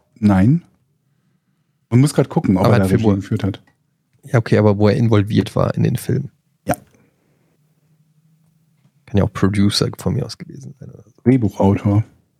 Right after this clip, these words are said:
Speaker 2: Drehbuchautor. Mhm. In diesem Film geht es offensichtlich um Spionage.
Speaker 1: Hast du Nein gekriegt, der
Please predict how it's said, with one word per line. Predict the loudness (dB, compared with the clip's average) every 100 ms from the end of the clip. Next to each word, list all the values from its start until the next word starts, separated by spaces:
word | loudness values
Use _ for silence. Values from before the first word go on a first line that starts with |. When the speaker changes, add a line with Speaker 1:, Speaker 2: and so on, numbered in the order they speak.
| _ _ _ _
Speaker 2:
Drehbuchautor. | -12 -12 -12 -18 -20 -20 -20 -20 _ _
Mhm. | -12 -2 -2 -2 -10 -20 -20 _
In | 0
diesem | 0 0
Film | 0 0
geht | 2 2
es | 2 0
offensichtlich | 0 0 0 -2 -2 -2 -6 _
um | 0 0 -2 -6 _ _ _ _ _ _ _ _
Spionage. | -14 -2 0 2 2 2
Speaker 1:
Hast | 4
du |
Nein | 4 4 2
gekriegt, | 0 -2 -4 -6 -14 -2
der | 0 2